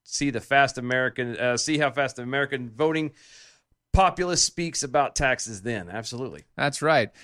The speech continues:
Speaker 2: And Kenneth Ace Arlegue says,
Speaker 1: Wow.
Speaker 2: "Kung nain din dihan nyo kamag Tagalog ga kayo ha."
Speaker 1: That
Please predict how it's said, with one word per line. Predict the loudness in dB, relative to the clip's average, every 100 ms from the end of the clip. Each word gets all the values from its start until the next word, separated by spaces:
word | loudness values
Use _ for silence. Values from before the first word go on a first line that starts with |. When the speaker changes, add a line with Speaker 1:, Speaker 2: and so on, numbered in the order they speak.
| _
Speaker 2:
And | 0 0
Kenneth | 4 4 4 2
Ace | 2 4 4 -2 _ _ _ _ _ 4
Arlegue | 6 8 6 6 4 4 -2 _ _
says, | 2 4 6 2
Speaker 1:
Wow. | -4 -10 -16 _
Speaker 2:
"Kung | 4 6 6
nain | 6 6 6 6
din | 6 6 4 0 -4 _ _ 2
dihan | 4 6 8 8 6 0 _ _
nyo | 0 6 8 6 4 -2 _ _
kamag | 4 6 6 6 4 2 -8 _ _ _ 2
Tagalog | 6 8 8 8 4 -2 _ _ _ _ 2
ga | 6 6 4 -6 _ _ _ _ _ _ _ _ _ _ _ -2
kayo | 4 6 8 6 2
ha." | 2 6 8 8 8 6 2 -2 _ _ _ _ _ _ _ _ _ _ _ _ _ 2
Speaker 1:
That | 6 6 4